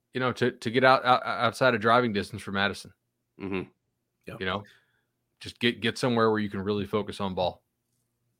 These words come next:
Speaker 1: I don't
Speaker 2: So
Speaker 1: know.
Speaker 2: long, long been a thought of mine as well.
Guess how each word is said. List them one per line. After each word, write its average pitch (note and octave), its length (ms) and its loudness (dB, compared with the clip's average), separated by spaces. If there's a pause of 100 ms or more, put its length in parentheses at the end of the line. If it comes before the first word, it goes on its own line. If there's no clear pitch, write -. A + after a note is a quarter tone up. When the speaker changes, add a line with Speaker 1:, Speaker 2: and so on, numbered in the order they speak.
(1500)
Speaker 1:
I G2+ 60 -4
don't F#2+ 80 -4
Speaker 2:
So F2+ 80 -4
Speaker 1:
know. F#2+ 80 -10
Speaker 2:
long, G#2 400 0
long C3 300 6
been B2+ 140 6
a B2+ 40 4
thought B2+ 260 6
of A#2 120 2
mine A2 360 4
as G2 320 -6
well. F2+ 300 -6